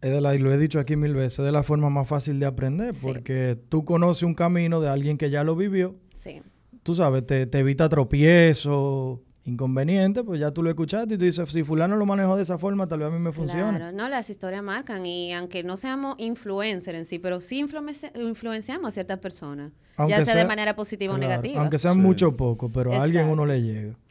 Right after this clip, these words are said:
Speaker 2: Aunque sea con un meme.
Speaker 1: Sí.
Speaker 2: <laughs>
Speaker 3: Y hablando de tus redes, Darita,
Speaker 2: Ujú.
Speaker 3: hace, bueno, hace mucho ya tú posteaste un before and after de tu bariátrica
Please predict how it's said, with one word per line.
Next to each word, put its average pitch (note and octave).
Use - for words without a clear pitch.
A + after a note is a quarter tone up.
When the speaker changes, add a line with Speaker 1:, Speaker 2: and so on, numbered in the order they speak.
Speaker 2:
Aunque G#3
sea B3+
con C#4+
un A3+
meme. D#3
Speaker 1:
Sí. -
Speaker 2:
<laughs> -
Speaker 3:
Y C3+
hablando C#3+
de E3
tus D3+
redes, A2
Darita, G#2
Speaker 2:
Ujú. G#2
Speaker 3:
hace, C3
bueno, A#2+
hace A#2
mucho B2
ya G#2+
tú G#2
posteaste A#2
un A2
before B2
and A2+
after G#2
de A2+
tu A2+
bariátrica A2